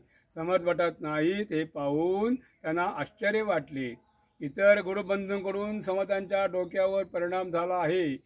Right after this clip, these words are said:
व त्या-, लागून ते पिसाटसारखे वागत आहेत हे ऐकल्यावर कल्याण धाव्याच्या मारुतीकडे गेले. तेव्हा समर्थ ओरडून म्हणाले, "कल्याणा, जवळ येऊ नकोस, तुझे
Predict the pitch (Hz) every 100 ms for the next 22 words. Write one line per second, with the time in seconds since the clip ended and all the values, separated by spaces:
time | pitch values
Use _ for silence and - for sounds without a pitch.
0 | _ _ _ 180 - - _ _ 160 165
1 | 170 185 202 190 214 165 151 175 185 160
2 | 165 160 180 180 156 147 160 170 190 202
3 | 185 151 151 185 151 143 151 151 151 180
4 | 202 - _ _ - 151 185 196 160 160
5 | 156 147 165 175 147 139 156 156 160 170
6 | 156 143 139 156 151 151 160 170 208 196
7 | 147 117 _ _ - 160 175 196 202 -
8 | 165 190 175 214 185 160 185 202 151 143
9 | 151 185 185 - 143 190 185 156 156 160
10 | - _ _ 143 151 180 180 156 165 165
11 | 180 185 190 147 123 - 131 160 170